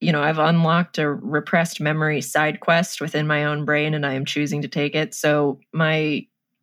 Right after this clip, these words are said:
mother's sister took me and her sons to, like, some Myrtle Beach,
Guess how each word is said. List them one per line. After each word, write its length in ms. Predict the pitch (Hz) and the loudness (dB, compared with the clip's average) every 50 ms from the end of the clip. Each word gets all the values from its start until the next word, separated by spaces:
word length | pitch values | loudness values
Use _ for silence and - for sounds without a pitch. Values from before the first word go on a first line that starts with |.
| _ _ _ _ - | _ _ _ _ -12
mother's 600 | 165 160 170 196 214 214 208 208 190 185 180 - | -8 -2 0 2 2 4 4 4 2 2 0 -2
sister 720 | - - - 165 151 - - - - 143 139 139 131 - - | -6 -6 -4 -4 -4 -4 -4 -4 -2 0 0 0 0 -2 -4
took 260 | - - 170 - _ | -4 -6 -6 -6 _
me 380 | 151 156 151 156 156 156 151 - | -4 -4 -2 -2 -2 -2 -2 -4
and 180 | - 147 143 | -4 -4 -4
her 640 | 147 160 165 143 147 143 143 139 135 135 - - _ _ _ _ - | -4 -4 -2 -2 0 0 0 0 -2 -2 -4 -6 _ _ _ _ -16
sons 880 | - - - - 151 147 143 143 139 139 135 135 147 - - - - - - - - - - _ _ _ _ _ _ _ _ _ | -14 -6 -2 -2 0 0 0 -2 -2 -4 -4 -6 -6 -8 -8 -12 -14 -16 -18 -20 -20 -20 -20 _ _ _ _ _ _ _ _ _
to, 100 | - 214 | 0 4
like, 320 | 196 190 180 175 - - - | 4 4 4 2 0 -6 -2
some 680 | - 247 240 247 240 240 233 226 226 226 214 196 - _ _ | 2 2 4 4 4 4 4 6 6 4 2 2 -2 _ _
Myrtle 380 | 190 190 185 190 190 185 180 175 | 2 4 4 4 4 4 2 2
Beach, 600 | 156 175 165 160 151 - - - - - - - | 0 0 -2 -2 -2 -2 -4 -4 -4 -6 -8 -12